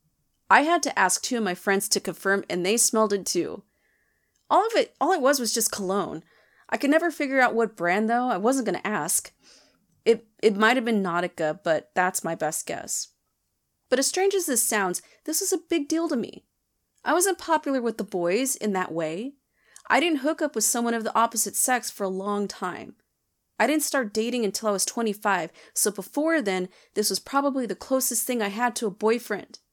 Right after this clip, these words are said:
A goddamn neck strap. Okay, I did have a quote-unquote boyfriend my senior year, but that's another story for another time. Anyway, back to the main story. After that trip, I had some time to think.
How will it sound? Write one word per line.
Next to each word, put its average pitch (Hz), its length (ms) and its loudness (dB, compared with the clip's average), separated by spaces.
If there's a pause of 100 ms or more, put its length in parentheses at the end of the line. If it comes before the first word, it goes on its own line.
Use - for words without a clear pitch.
(280)
A 185 40 -14
goddamn 240 500 2
neck 226 180 -2
strap. - 360 -6 (920)
Okay, 185 320 -2 (200)
I 202 100 0
did 285 240 -2
have 247 280 0
a 190 80 2
quote-unquote 185 720 -4 (180)
boyfriend 175 520 -4
my 175 80 -6
senior 185 360 -2
year, 170 300 -2
but 160 320 -4 (560)
that's 208 200 2
another 185 260 0
story 165 300 -2
for - 140 -6
another 160 220 -4
time. 165 360 -10 (560)
Anyway, 202 260 2
back 202 240 2
to - 80 -4
the 190 60 -2
main 180 180 0
story. - 380 -4 (800)
After 262 280 4
that - 160 0
trip, - 420 -4 (720)
I 214 60 -8
had 269 200 0
some 269 140 0
time 240 220 -2
to 214 80 -6
think. - 460 -10